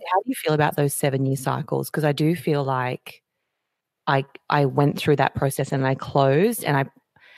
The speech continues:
perhaps I stayed, listen, maybe twelve months longer than maybe I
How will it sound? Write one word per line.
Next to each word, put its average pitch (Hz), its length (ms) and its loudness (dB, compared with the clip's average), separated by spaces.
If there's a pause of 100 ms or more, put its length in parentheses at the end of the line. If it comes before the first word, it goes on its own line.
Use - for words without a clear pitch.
(300)
perhaps 170 400 -2
I 285 80 0
stayed, 135 760 -2 (680)
listen, 147 300 2
maybe 139 220 2
twelve 135 320 2
months - 420 -4 (340)
longer 143 460 2
than 131 540 0 (1500)
maybe 151 380 4
I 135 220 0